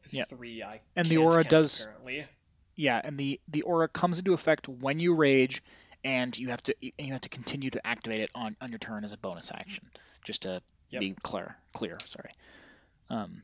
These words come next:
Speaker 2: Yep. So for Desert, uh, when this effect is active, all other,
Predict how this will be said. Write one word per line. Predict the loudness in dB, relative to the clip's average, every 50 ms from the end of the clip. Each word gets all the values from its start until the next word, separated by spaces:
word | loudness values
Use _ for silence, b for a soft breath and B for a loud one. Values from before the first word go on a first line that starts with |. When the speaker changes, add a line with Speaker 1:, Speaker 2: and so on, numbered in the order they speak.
| _
Speaker 2:
Yep. | -14 -14 -14 _ b b b b b b b b b _
So | -16 -12 -12 -12 -12 -14 _ _ _ _
for | _ -14 -12 -12 -12
Desert, | -12 _ -8 -6 -6 -6 -8 -10 -10 -10 -16 -20 _ _ -14
uh, | -12 -10 -8 -8 -8 -10 -10 -10
when | -10 -10
this | -8 -10 -12 -12
effect | -14 -14 -14 -14 -14 -14
is | -18 -14
active, | -12 -14 -12 -10 -10 -10 -10 -10 -14 _ _
all | -12 -8 -6 -6 -6 -6 -8
other, | -10 -10 -10 -12 -14